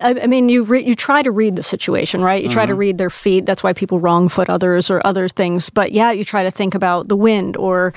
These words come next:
Speaker 2: Yeah.
Speaker 1: what they normally do or patterns that normally happen.
Speaker 2: Yeah.
Speaker 1: But absolutely, I mean, you have to try to read it. And I think that as a comedian,
Speaker 2: Mm-hmm.
Speaker 1: certainly as someone who goes on auditions, I bet that you have a real skill around reading the room.
Speaker 2: Most comics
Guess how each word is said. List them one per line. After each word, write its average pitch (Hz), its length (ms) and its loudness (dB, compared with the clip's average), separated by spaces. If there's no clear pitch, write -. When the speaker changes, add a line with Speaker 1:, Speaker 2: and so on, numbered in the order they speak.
Speaker 2:
Yeah. 262 120 0
Speaker 1:
what 208 100 2
they 214 100 2
normally 214 440 0
do 180 200 -2
or 175 140 -2
patterns 214 480 -2
that 190 140 -4
normally 185 340 0
happen. 180 480 -4
Speaker 2:
Yeah. 131 220 -8
Speaker 1:
But - 280 0
absolutely, 240 720 0
I - 40 -2
mean, 202 220 4
you 196 100 2
have 220 220 0
to 226 100 -2
try 208 180 2
to 190 80 0
read 202 220 2
it. - 160 0
And 208 100 2
I 202 60 2
think 214 380 0
that 196 280 0
as 196 240 -4
a 185 220 -2
comedian, 202 480 2
Speaker 2:
Mm-hmm. 101 300 -2
Speaker 1:
certainly 220 380 0
as 208 100 0
someone 202 220 2
who 208 80 2
goes 190 180 2
on 185 120 2
auditions, 190 560 0
I 202 100 -2
bet 208 300 -2
that 202 160 0
you 196 120 0
have 190 220 -2
a 196 40 -4
real 190 160 -2
skill 196 320 2
around 190 260 0
reading 180 280 2
the 214 80 -6
room. 185 320 0
Speaker 2:
Most 160 320 2
comics 139 640 -2